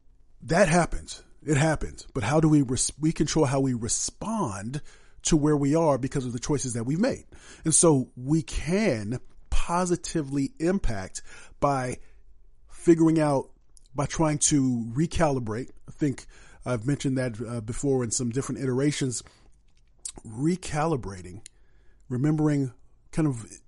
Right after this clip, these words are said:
in, in a slightly cheesy way, what is your North Star? Meaning, why am I doing this? Why am I spending this time studying? It's because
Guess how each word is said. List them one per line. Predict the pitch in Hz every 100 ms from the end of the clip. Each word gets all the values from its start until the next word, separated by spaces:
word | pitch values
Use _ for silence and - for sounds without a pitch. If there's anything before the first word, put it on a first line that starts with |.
| -
in, | 151 147 -
in | 156
a | 143 131 120 - _ _ -
slightly | - - 160 160 143 135
cheesy | 151 131 127
way, | 135
what | 123 135 151
is | 135
your | 131
North | 120 120 120
Star? | - 80 - - - -
Meaning, | 190 170 139
why | 123 151 160
am | 147
I | 143
doing | 113 135 131 110
this? | 101 107
Why | 107 139 151
am | 139
I | 139 139 131 - - -
spending | - - 143 139
this | 135
time | - 135 113
studying? | - 135 117 98 101
It's | -
because | 110 - 127 117 110 -